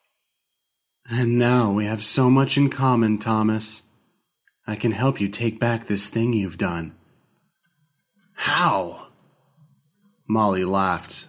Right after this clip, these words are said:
a low sound as smoky as the tavern. <laughs> "Do you want to take it back?" Thomas's chest tightened with a desperate desire to see Sarah again,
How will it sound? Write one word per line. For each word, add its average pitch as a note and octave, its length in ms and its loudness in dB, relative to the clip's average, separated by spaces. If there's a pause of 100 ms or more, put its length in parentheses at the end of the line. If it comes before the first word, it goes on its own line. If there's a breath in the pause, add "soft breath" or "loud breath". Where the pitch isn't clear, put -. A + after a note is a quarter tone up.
(140)
a G#2 120 -2
low A2 260 2
sound G#2 560 0
as F2 140 -4
smoky G2+ 420 -2
as F2 140 -4
the F2+ 80 -6
tavern. F#2+ 560 -4 (1300)
<laughs> - 0 -
"Do C#3+ 1800 0
you C#3 240 6
want C3+ 400 4
to A#2+ 100 -4
take G#2+ 300 -6
it G2+ 120 -6
back?" G2+ 500 -4 (1400)
Thomas's G2 520 -2
chest - 440 -2
tightened F#2+ 360 -2
with F#2 140 -6
a F2 60 -6
desperate G2 500 -4
desire F#2+ 460 -2
to E2+ 80 -8
see F#2+ 180 -4
Sarah F#2 460 0
again, F2 480 -6